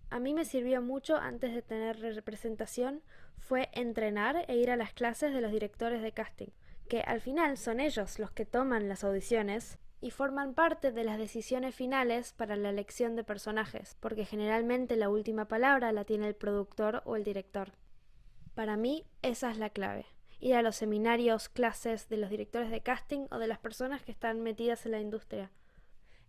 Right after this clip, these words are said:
Estas personas te entrenan para el oficio del actor,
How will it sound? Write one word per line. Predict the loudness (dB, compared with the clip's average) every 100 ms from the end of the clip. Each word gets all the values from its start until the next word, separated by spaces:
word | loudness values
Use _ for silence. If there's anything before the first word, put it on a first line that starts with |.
| -2
Estas | 0 0 -4
personas | -6 -4 -2 -2 -4 -6
te | -6
entrenan | -4 -2 -2 0 0 -2
para | -2 0
el | 2
oficio | 0 2 2 4 2
del | 2
actor, | -2 -6 -8